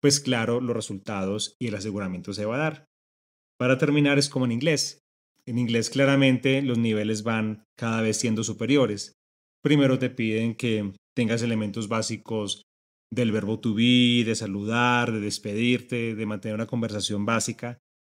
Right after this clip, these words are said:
y luego cada vez van subiendo. Y si no tienes el nivel anterior, no puedes pasar al nivel siguiente. Por eso es que efectivamente se asegura el aprendizaje.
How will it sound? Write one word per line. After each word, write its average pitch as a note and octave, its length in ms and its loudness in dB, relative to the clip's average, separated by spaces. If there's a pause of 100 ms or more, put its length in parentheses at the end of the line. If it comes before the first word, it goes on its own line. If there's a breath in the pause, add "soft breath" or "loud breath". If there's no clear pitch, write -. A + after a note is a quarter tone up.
y C3+ 60 2
luego A#2+ 280 2
cada B2 260 -4
vez A#2+ 120 -4
van A#2 100 -2
subiendo. A#2+ 500 0 (680)
Y D3 120 0
si C3+ 200 4
no D3+ 260 6
tienes E3+ 300 4
el D3 100 6
nivel B2+ 240 2
anterior, C#3+ 520 2
no A2+ 140 -2
puedes A#2+ 180 -4
pasar G#2+ 220 -6
al A#2 100 -2
nivel G2+ 200 -2
siguiente. C3 460 -2 (580)
Por B2 140 -2
eso A#2 200 -2
es A#2+ 120 -2
que C3 500 0 (200)
efectivamente A#2+ 760 -2
se A#2+ 120 -2
asegura A2 420 0
el B2 60 2
aprendizaje. G2 640 -6